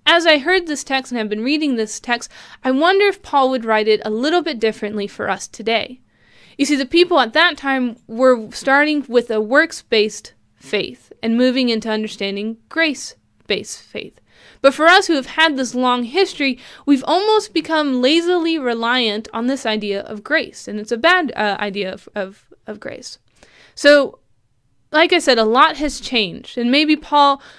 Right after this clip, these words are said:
instead of emphasizing all those nine verses before, where he talks about God's salvation through grace,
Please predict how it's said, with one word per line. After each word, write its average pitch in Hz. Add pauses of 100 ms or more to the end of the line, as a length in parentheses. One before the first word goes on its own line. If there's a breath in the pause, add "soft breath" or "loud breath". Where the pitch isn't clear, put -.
(280 loud breath)
instead 339
of 320
emphasizing 277
all 254
those 254
nine 247
verses 247
before, 220 (560)
where 233
he 247
talks 262
about 226
God's 240
salvation 220
through 214
grace, 247